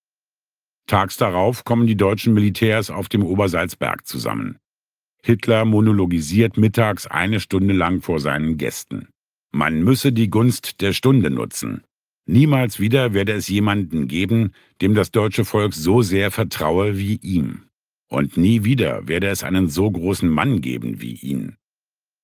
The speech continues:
Deshalb habe er sich zu einem Angriff auf Polen entschlossen. Die Generäle und Admirale wollen den Krieg nicht, doch sie schweigen.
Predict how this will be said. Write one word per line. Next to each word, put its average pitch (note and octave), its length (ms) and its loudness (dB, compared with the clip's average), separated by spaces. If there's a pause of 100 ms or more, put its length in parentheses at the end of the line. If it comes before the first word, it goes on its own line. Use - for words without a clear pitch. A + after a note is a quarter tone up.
Deshalb G2 480 0
habe G2+ 220 0
er F#2+ 160 -2
sich G#2+ 240 -2
zu - 80 -2
einem A2 180 0
Angriff G2 400 0
auf F2+ 240 -8
Polen F2 400 0
entschlossen. G#1+ 600 -8 (640)
Die D2+ 200 2
Generäle F2+ 640 0
und F2 220 -2
Admirale D#2 920 -2
wollen G2 260 0
den C#2+ 160 -4
Krieg B1+ 300 -8
nicht, - 480 -10
doch B1 320 -6
sie C2 260 -8
schweigen. - 640 -6